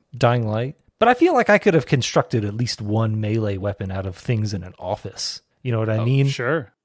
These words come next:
Speaker 1: Homeboy had a mop. He could have broken that thing off in half, and you would have had two sharp, pointy sticks to stab. You know, anything.
Speaker 2: Yeah. Yeah.
Speaker 1: Anything. Anything other than shooting all of your bullets into something that isn't <laughs> going down from the bullets. And even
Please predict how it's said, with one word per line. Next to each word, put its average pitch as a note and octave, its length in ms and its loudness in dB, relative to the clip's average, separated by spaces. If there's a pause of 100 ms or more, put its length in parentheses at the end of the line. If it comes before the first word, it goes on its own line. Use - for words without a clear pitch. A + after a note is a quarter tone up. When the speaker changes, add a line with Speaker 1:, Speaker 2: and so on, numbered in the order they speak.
Speaker 1:
Homeboy F#3+ 520 4
had D3 200 6
a A2 40 2
mop. A2 420 0 (280)
He - 60 -20
could D3 80 -2
have - 220 -14
broken C3+ 300 2
that B2 240 -2
thing C3 240 0
off B2+ 220 2
in B2 80 -2
half, A#2 380 0
and G#2+ 120 -6
you A#2 80 -2
would B2 100 0
have A2 80 -4
had G2+ 200 -6
two B2+ 240 -2
sharp, - 420 -2
pointy C3+ 260 -2
sticks - 520 -4
to - 100 -20
stab. D3+ 560 -4 (240)
You F3 80 -4
know, G#3+ 160 2
anything. C4+ 320 2
Speaker 2:
Yeah. D3+ 200 2 (220)
Yeah. C#4 80 2
Speaker 1:
Anything. G3 480 2 (200)
Anything D4+ 500 2
other A3 220 6
than G3 160 2
shooting A3+ 520 0 (240)
all C4+ 320 6
of G#3+ 100 -4
your G#3 140 0
bullets E3 480 4
into C#3+ 220 0
something D3 400 0
that A2 200 -4 (100)
isn't E3 420 2
<laughs> - 100 -6
going D3+ 360 2
down C3+ 420 4
from D3 320 0
the C#3 100 2
bullets. A#2+ 380 0
And C#3+ 120 2
even B3+ 360 0